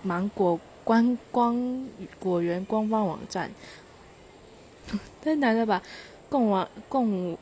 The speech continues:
丸王是黄金单身汉，牛肉应上床上床，<laughs> 当然反抗，好难哦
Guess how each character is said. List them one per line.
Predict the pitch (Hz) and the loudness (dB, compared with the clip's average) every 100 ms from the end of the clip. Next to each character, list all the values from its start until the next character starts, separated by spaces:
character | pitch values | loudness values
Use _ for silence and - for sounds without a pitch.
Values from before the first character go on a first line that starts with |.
| - | -4
丸 | 180 180 190 202 | -2 0 0 2
王 | 180 175 190 | 2 2 -2
是 | - 240 226 208 196 190 185 220 - - - | -4 -4 -2 0 -2 -4 -6 -10 -16 -16 -6
黄 | 190 190 | -4 -4
金 | - 220 220 | -2 -2 0
单 | 220 214 | -2 0
身 | 220 214 | 0 -2
汉， | 214 196 185 - - - - - - - | 0 -2 -4 -12 -20 -20 -20 -20 -20 -10
牛 | 202 202 | -2 4
肉 | 247 240 | 6 6
应 | 220 | 4
上 | 220 247 208 | 2 2 0
床 | - 175 | 0 -2
上 | 202 208 | 0 -2
床， | - 165 180 - - - - - - - 381 - - | 0 -4 -4 -6 -6 -6 -6 -8 -8 0 0 0 -14
<laughs> | - - - 359 294 262 240 254 - - | -20 -10 -2 0 0 -2 -2 -4 -4 0
当 | 269 | 4
然 | 254 220 | 6 4
反 | 196 165 | 2 -4
抗， | - 175 147 - - - - - - - - - - - - | -4 -6 -6 -18 -20 -20 -20 -20 -20 -20 -20 -20 -20 -20 -12
好 | 247 254 | -2 0
难 | 254 254 262 | 2 2 2
哦 | 269 220 190 | 0 -2 -4